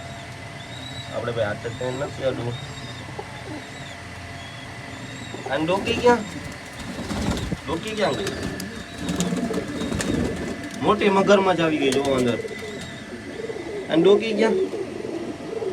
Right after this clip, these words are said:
પૂંછડું છે, પૂંછડું ય નથી ને ડોકી નમરે જુઓ. પાણી ડોકી ક્યાં ગઈ? હવે આપણે ડોકી ગોતી એમ. અને ડોકી કિધર ગઈ?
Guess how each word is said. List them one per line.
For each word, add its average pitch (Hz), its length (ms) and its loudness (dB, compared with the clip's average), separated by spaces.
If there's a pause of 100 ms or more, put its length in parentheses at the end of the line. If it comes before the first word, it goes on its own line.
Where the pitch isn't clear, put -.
(840)
પૂંછડું 240 460 4
છે, 247 240 8 (680)
પૂંછડું 262 380 4
ય 269 40 4
નથી 262 260 6
ને 240 80 4
ડોકી 254 280 6
નમરે 220 380 10
જુઓ. 220 280 8 (1600)
પાણી 190 280 4
ડોકી 220 280 2
ક્યાં 214 200 0
ગઈ? 185 80 6
હવે 175 100 8
આપણે 170 220 6
ડોકી 175 240 0
ગોતી 156 280 0
એમ. 127 180 -2 (1500)
અને 120 100 -4
ડોકી 147 240 -4
કિધર 170 300 0
ગઈ? 104 180 -2